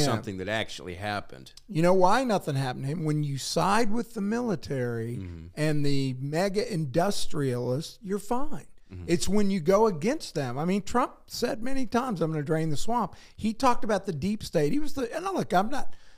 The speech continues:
Speaker 1: there's a lot of things about Trump I don't like, but he's one of the first presidents to ever even use the term deep state.
Speaker 2: Right. Well, in fairness,
Speaker 1: They
Speaker 2: though, it
Speaker 1: wouldn't
Speaker 2: didn't really
Speaker 1: admit
Speaker 2: exi-,
Speaker 1: it.
Speaker 2: well, I guess it did exist, just
Speaker 1: Of
Speaker 2: not at the
Speaker 1: course.
Speaker 2: same level that it does now, I believe, with the
Speaker 1: Well, it
Speaker 2: internet
Speaker 1: grows
Speaker 2: and
Speaker 1: every year.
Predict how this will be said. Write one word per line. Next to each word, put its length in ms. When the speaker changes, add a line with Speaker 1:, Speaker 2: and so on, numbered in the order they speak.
Speaker 1:
there's 240
a 40
lot 280
of 80
things 200
about 280
Trump 280
I 120
don't 160
like, 360
but 120
he's 260
one 140
of 60
the 60
first 360
presidents 560
to 100
ever 220
even 180
use 240
the 140
term 500
deep 260
state. 340
Speaker 2:
Right. 320
Well, 180
in 80
fairness, 300
Speaker 1:
They 100
Speaker 2:
though, 80
it 40
Speaker 1:
wouldn't 200
Speaker 2:
didn't 140
really 220
Speaker 1:
admit 140
Speaker 2:
exi-, 80
Speaker 1:
it. 60
Speaker 2:
well, 140
I 80
guess 160
it 60
did 120
exist, 420
just 180
Speaker 1:
Of 20
Speaker 2:
not 100
at 40
the 100
Speaker 1:
course. 80
Speaker 2:
same 240
level 340
that 120
it 120
does 220
now, 260
I 120
believe, 360
with 120
the 40
Speaker 1:
Well, 120
it 40
Speaker 2:
internet 160
Speaker 1:
grows 280
Speaker 2:
and 80
Speaker 1:
every 260
year. 560